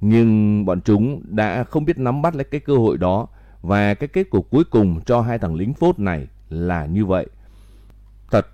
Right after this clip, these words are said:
là kinh khủng với cái cách nhồi sọ của tụi Pol Pot, với lính Tráng.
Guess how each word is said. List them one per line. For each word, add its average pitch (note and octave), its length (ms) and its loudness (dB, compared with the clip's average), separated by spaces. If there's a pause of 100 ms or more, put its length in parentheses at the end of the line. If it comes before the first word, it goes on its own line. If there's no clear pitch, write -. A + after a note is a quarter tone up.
là F#2 240 0
kinh C#3+ 280 0
khủng F2+ 400 2
với G#2 320 4
cái C#3 160 -2
cách E3+ 180 -4
nhồi G2+ 300 4
sọ F#2+ 300 2
của F2 160 -4
tụi F#2+ 160 0
Pol B2+ 280 2
Pot, C#3+ 200 4 (300)
với G#2 380 4
lính A2 220 0
Tráng. G2 360 -2